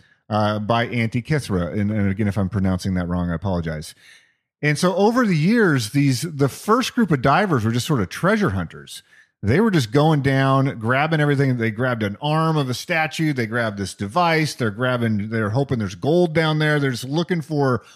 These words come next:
artifacts. Then the Greek government steps in and goes, "Wait a minute.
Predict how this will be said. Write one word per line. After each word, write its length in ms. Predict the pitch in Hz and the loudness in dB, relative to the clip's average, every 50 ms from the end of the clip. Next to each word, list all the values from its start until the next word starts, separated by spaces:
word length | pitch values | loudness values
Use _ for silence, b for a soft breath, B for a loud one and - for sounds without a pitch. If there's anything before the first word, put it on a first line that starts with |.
| B B B | B B B
artifacts. 840 | 143 151 151 143 131 - - 123 98 90 90 98 - - - - B B B B B B B B | 0 2 2 2 0 0 0 -2 -2 -2 -2 -4 -6 -12 -16 -16 B B B B B B B B
Then 420 | - 107 113 151 208 254 269 262 247 | -4 -2 0 2 2 2 2 2 0
the 480 | 233 - 196 185 160 165 170 165 156 135 | -2 -2 -4 -4 0 2 2 2 2 0
Greek 340 | 120 131 156 220 247 190 156 | -2 0 0 0 0 -2 -2
government 520 | 131 165 185 226 226 185 147 120 113 - - | 0 0 2 4 4 2 2 2 0 -2 -6
steps 420 | - - - - 143 127 - - | -8 -6 -2 0 0 0 2 0
in 120 | 143 135 | 0 2
and 80 | 135 131 | 2 4
goes, 180 | 135 131 131 135 | 4 4 4 4
"Wait 220 | 180 240 285 302 | 4 4 4 4
a 40 | 269 | 4
minute. 320 | 190 131 101 87 85 - | 4 2 2 0 -4 -8